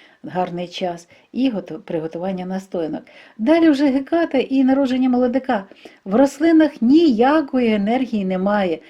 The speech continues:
немає тих важливих речовин, які нам необхідні. Тому ми в цей час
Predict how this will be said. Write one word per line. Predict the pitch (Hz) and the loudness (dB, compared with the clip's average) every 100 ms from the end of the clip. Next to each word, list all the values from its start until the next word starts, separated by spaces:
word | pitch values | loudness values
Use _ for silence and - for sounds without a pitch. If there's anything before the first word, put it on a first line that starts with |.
| _ - | _ -2
немає | 220 285 294 240 | 2 4 4 2
тих | - 247 254 - | -2 -2 -2 -2
важливих | 190 196 208 220 196 196 196 | -4 -2 0 0 -2 -6 -8
речовин, | 170 - 196 277 269 | -8 -8 -4 0 0
які | 190 - 208 | -2 -6 -6
нам | 202 202 180 | -4 -6 -6
необхідні. | 170 180 180 - 190 170 160 | -6 -8 -10 -10 -8 -8 -10
Тому | - 196 220 247 240 - _ | -8 -4 -2 -2 -6 -20 _
ми | 202 | -8
в | 202 | -6
цей | 185 185 | -8 -8
час | - 247 269 | -4 -2 -4